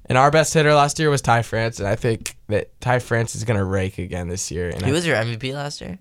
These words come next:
Speaker 1: Well, he was our best hitter last year. I, I, I didn't say M V P, but he was our best hitter. And I think that he'll be an,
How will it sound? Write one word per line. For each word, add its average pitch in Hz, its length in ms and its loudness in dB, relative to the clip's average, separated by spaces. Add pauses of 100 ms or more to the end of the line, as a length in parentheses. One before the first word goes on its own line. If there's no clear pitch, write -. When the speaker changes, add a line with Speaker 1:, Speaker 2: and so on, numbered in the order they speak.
Speaker 1:
Well, 143 360 -2
he 160 120 0
was 196 100 0
our 160 80 4
best 147 180 2
hitter 151 220 2
last 107 260 0
year. 135 440 -2
I, 120 120 2
I, 127 300 6
I 175 60 4
didn't 202 160 -4
say 139 120 4
M 127 80 0
V 110 100 -4
P, 123 200 -4
but - 220 -4
he 143 100 -2
was 143 80 0
our 147 80 2
best 135 220 0
hitter. 113 260 2 (580)
And 120 120 -2
I 127 100 2
think 135 380 -4
that 120 180 2
he'll 131 220 4
be 117 280 2 (1000)
an, 123 180 0